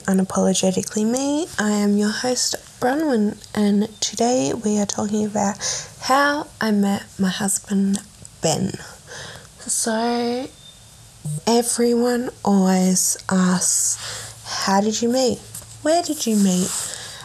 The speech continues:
And it's, I think, because we lived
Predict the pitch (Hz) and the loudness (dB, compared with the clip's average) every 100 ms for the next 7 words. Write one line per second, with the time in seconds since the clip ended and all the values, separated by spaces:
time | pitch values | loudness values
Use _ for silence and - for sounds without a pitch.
0 | - - 196 196 196 196 190 196 - - | -14 -4 -2 0 2 2 2 0 -6 -14
1 | - - - - - - - - 202 - | -18 -20 -20 -20 -20 -20 -4 -2 0 -2
2 | - - - - 202 202 - 233 240 - | -2 -4 -6 -4 -2 -2 0 -2 -2 -4
3 | 392 - 214 196 196 - 196 196 185 185 | -4 -4 -2 -2 -2 -2 2 2 4 2
4 | 185 - | 0 -4